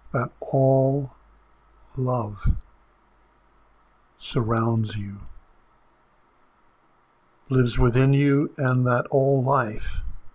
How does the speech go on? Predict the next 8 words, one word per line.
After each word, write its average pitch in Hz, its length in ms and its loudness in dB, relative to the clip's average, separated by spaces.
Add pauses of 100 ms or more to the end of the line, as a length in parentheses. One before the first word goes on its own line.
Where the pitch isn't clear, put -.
(1160)
including 135 580 -4
yours, 131 540 -8 (2250)
all 139 180 0
forms 110 720 -4 (100)
of 113 240 -10
life, - 520 -8 (840)
all 135 180 -4
beings, 117 760 -8